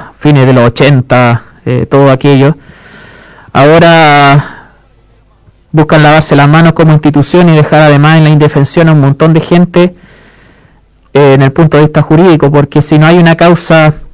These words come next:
o, o hay un querellante como el Instituto de Derechos Humanos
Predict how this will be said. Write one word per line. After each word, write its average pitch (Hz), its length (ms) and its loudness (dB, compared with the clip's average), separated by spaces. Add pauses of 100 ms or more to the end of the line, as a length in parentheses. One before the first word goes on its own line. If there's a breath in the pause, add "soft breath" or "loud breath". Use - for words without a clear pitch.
(600)
o, 139 80 -2
o 156 340 2
hay 156 320 2
un 165 360 -4
querellante 156 840 0 (300)
como 139 200 -2
el 139 160 -2 (180)
Instituto 151 420 0
de 151 60 2
Derechos 151 320 0
Humanos 156 380 0